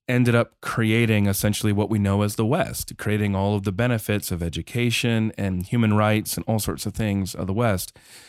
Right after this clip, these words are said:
And so we want to retain those elements, but without Christianity, we revert back to our original state, which is that we survive in this world by produce, by, by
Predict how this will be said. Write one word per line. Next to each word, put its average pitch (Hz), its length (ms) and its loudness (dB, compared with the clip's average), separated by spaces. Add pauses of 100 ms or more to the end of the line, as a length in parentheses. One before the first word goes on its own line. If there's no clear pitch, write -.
(440)
And 120 100 -4
so 139 120 2
we 131 120 6
want 135 280 4
to 175 120 4
retain 135 800 4
those 127 500 4
elements, 113 600 2 (260)
but 120 140 0
without 135 360 2
Christianity, 135 840 2 (340)
we 123 100 2
revert 113 480 4
back 117 340 2
to 107 500 2 (240)
our 117 140 2
original 117 420 2
state, 123 420 -2 (600)
which 127 200 -2
is 113 200 2
that 113 480 2
we 120 680 4
survive 127 680 2
in 139 140 4
this 127 260 2
world 113 560 2 (500)
by 113 340 2 (160)
produce, 113 340 0
by, 104 280 0 (200)
by 104 200 0